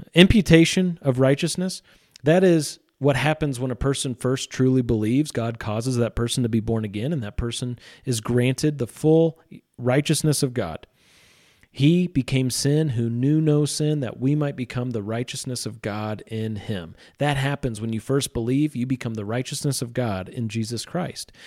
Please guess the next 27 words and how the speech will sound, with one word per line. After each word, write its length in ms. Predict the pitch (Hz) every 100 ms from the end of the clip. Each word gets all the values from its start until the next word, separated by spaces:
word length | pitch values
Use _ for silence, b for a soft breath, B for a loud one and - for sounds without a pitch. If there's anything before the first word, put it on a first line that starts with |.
| B B B -
James 320 | 190 311 311
isn't 240 | 240 175
talking 420 | - 202 208 156 123
about 380 | 110 95 92 - _ _ _ _ _ _
that 400 | 123 143 151 156
moment 580 | 127 135 120 90 - - _ _ _ _
of, 460 | - 127 117 107 -
you, 200 | - 143 151
you 160 | 131
work 300 | 123 165 -
your 100 | 135
way 220 | 123 123
toward 240 | 113 120 107
that 160 | 107
moment. 440 | 101 101 95 - b b b b b b
But 120 | 151
he's 180 | 165 240
saying 240 | 262 202 151
that 160 | 110
faith 420 | - - 233 196
is 140 | 123 110
manifested. 960 | 117 120 156 254 294 - 95 - -
He's 160 | 107 143
speaking 260 | - 202 180
of 80 |
the 80 | 127
manifestation 1200 | 120 135 208 226 175 139 - 170 240 - - -